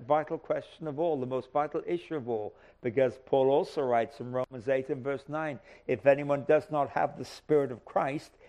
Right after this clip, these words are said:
he does not belong to Christ." He may have his theology, his doctrine,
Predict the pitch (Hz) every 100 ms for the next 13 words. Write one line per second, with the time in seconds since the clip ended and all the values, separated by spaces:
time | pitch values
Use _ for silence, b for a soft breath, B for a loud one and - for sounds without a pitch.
0 | b 135 135 120 139 143 147 135 165 196
1 | 151 123 117 127 - _ b b b 127
2 | 147 147 143 135 127 - 139 131 190 214
3 | 135 151 180 B B 117 - 165 180 -
4 | 151 147